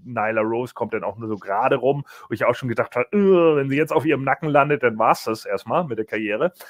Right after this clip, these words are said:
Aber es hat doch noch geklappt, äh, das war dann okay. Und dann, äh, ja, dann gab's den Jaded von, äh, Jade Cargill am Schluss. Und ja, dann hat sie halt gewonnen und behält ihren Titel und ist jetzt bei dreiundvierzig null?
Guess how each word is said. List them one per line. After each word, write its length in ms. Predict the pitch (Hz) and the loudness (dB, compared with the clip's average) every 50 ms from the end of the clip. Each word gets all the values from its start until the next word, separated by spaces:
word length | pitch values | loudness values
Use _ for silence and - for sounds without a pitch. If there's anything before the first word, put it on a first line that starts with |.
| - - - | -20 -4 4
Aber 180 | - 143 151 170 | 6 8 8 8
es 100 | 170 - | 8 6
hat 160 | 156 - - | 4 4 6
doch 100 | 190 190 | 6 6
noch 160 | 196 175 - | 6 4 0
geklappt, 460 | - 135 - - 160 180 226 - - - | 0 -6 -2 4 6 6 6 4 2 0
äh, 260 | 139 151 156 151 147 | 2 4 4 4 4
das 160 | 143 135 - | 2 0 2
war 100 | 147 139 | 2 2
dann 140 | 139 131 127 | 2 2 0
okay. 340 | 123 - - 165 180 185 180 | -4 -4 0 2 4 4 4
Und 180 | 107 - 139 - | 2 2 2 6
dann, 340 | 147 147 151 151 151 151 | 6 6 6 4 0 -6
äh, 360 | - - 135 135 135 135 135 135 | -4 0 2 4 4 6 4 4
ja, 180 | 139 139 127 | 4 4 2
dann 120 | 127 135 143 | 2 2 2
gab's 220 | 180 180 - - | 2 2 2 0
den 120 | 165 147 123 | -8 -6 -4
Jaded 480 | - 131 127 147 160 156 156 156 - _ _ _ _ _ _ _ _ | 0 2 2 2 2 2 0 -2 -4 _ _ _ _ _ _ _ _
von, 460 | _ - 135 131 131 131 123 123 120 - - | _ 0 2 2 2 0 -2 -8 -14 -10 -6
äh, 180 | 117 117 113 110 - | -4 -2 -2 -2 0
Jade 260 | - 127 170 196 180 | 2 4 4 4 2
Cargill 580 | - 127 123 123 123 123 117 110 110 104 104 | 0 0 2 4 4 2 2 0 -2 -4 -4
am 140 | 98 92 98 | -4 -6 -10
Schluss. 480 | - - 107 101 101 104 101 - - _ _ _ _ _ _ _ | -12 -10 -8 -6 -6 -6 -8 -10 -16 _ _ _ _ _ _ _
Und 320 | - 120 113 113 113 104 | -4 -2 -2 -2 -2 -2
ja, 160 | 117 113 104 | -2 -2 -2
dann 160 | 98 107 104 107 | -2 -2 -4 -4
hat 160 | 110 104 - | -6 -6 -6
sie 120 | 113 98 | -6 -6
halt 180 | 90 90 87 _ | -6 -6 -6 _
gewonnen 500 | - 82 78 87 92 110 113 110 107 104 98 | -12 -10 -6 -2 -2 -2 -2 -4 -6 -10 -10
und 340 | - 107 101 98 95 92 - 110 107 - | -10 -10 -10 -10 -10 -10 -10 -12 -10 -6
behält 320 | - 117 107 113 147 160 135 | -2 -2 0 2 2 0 0
ihren 140 | 127 117 104 | -2 -4 -4
Titel 280 | - 127 123 117 123 | -6 -10 -10 -8 -8
und 120 | 117 110 117 | -8 -8 -8
ist 140 | 120 - | -10 -8
jetzt 200 | 123 117 - - | -8 -10 -8 -4
bei 300 | - 107 104 104 107 107 - _ _ _ _ _ _ - - _ _ _ _ _ _ _ _ _ | -2 0 0 0 -2 -4 -6 _ _ _ _ _ _ -20 -20 _ _ _ _ _ _ _ _ _
dreiundvierzig 800 | - 104 113 143 196 240 262 220 - 233 240 208 - - 214 - | -8 -2 2 2 2 2 2 -2 -4 -6 -6 -6 -8 -12 -12 -8
null? 340 | 214 233 247 254 254 240 | -6 -6 -6 -6 -8 -10